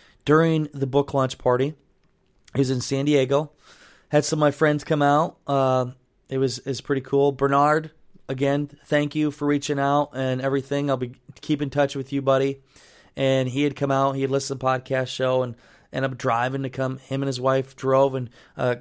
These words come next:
come, uh, to the campaign and got to chat with him. Great guy.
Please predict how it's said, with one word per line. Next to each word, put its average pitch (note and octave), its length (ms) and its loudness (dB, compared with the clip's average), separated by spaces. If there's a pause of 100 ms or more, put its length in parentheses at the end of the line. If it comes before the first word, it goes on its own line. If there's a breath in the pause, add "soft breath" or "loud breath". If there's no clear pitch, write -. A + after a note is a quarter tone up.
come, C#3 320 -4
uh, B2 220 -2
to C3 120 -12
the C3 100 -4
campaign C3+ 640 -6 (180)
and A#2+ 220 -8
got B2 140 -2
to A#2+ 40 -20
chat B2+ 240 -2
with B2 160 -8
him. B2 400 -6
Great C3 260 -2
guy. A#2 380 -6